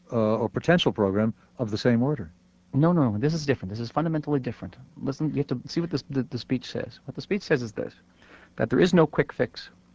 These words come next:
Speaker 2: that there is no
Speaker 1: It'll
Speaker 2: peace
Speaker 1: take
Speaker 2: now.
Speaker 1: three years at, at
Speaker 2: Well,
Speaker 1: least.
Speaker 2: at the very least,
Speaker 1: Yeah.
Speaker 2: all right? That what we have to do is create the conditions conducive to peace. And those conditions are democracy, free economy, and basic human rights, which don't exist in the Arab world today. Because historically,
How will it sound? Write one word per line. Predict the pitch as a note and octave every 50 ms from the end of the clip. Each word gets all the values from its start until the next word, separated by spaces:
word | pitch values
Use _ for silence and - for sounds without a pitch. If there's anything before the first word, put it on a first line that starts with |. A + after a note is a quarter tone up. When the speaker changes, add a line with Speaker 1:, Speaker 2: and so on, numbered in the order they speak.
| _ _ -
Speaker 2:
that | - A2+
there | - - -
is | C#3+ C#3
no | D3 C3
Speaker 1:
It'll | A#2 A#2+ A#2
Speaker 2:
peace | C3+ C#3
Speaker 1:
take | B2+ C#3
Speaker 2:
now. | C3+ C3 C3
Speaker 1:
three | C3 B2+
years | B2 A#2+ A#2+ A#2+ A2+ G2
at, | A2+ F#2+ E2+ -
at | - A2 -
Speaker 2:
Well, | - -
Speaker 1:
least. | G#2+ A#2+ - A3 G3+
Speaker 2:
at | F3+ -
the | F3
very | D3 D#3 F#3+ G3+ F#3+
least, | E3 C3+ G2 - - - - - - G2
Speaker 1:
Yeah. | E2
Speaker 2:
all | - G#2+
right? | A#2 - -
That | - -
what | C#3+ D#3+ -
we | G#3+ F#3+
have | D#3+ E3+ D#3+ -
to | D3
do | B2 C3 C3 B2+ -
is | A2 -
create | - - - B2 A#2 A#2+ B2+ C3+ - -
the | B2+ A#2+
conditions | - B2+ A#2 A2+ C#3 C3+ - - C3 C3 B2 - -
conducive | - B2+ A#2+ A2 G#2 B2 B2 B2 - - A#2 G2+ F#2 - - _ _ _ _
to | - -
peace. | - - G2 - - - - - - _ _ _ _ _ _ - - - - - -
And | G#2 A2
those | C3+ D#3+ -
conditions | - - C#3 C#3 C3+ - - C3+ B2 - -
are | A2+
democracy, | G#2 - G2 G#2 A2 B2 B2 - - B2 - - B2 B2 B2 - _ _ _ _ _
free | - - - - C#3+ C#3 D3
economy, | D3 - - - B2+ A#2 A#2 A2+ A2+ A2 A#2 B2+ - _ -
and | A2+ G#2+ G2+
basic | A2+ A2+ - - - -
human | - A2 G#2+ G#2 F#2+
rights, | F#2 F2 F2 - - -
which | - - -
don't | B2+ B2 A#2+
exist | G#2+ G#2 A2 G#2 - -
in | G2+
the | G2 F#2+
Arab | G2 F#2+ F#2+ F2+
world | - F2+ F#2+ F#2+
today. | - - - - - - - _ _ _ - - - - - - - -
Because | - - - A#2 -
historically, | - - - D#3+ D#3+ D#3+ D#3 - D#3 C#3+ C#3+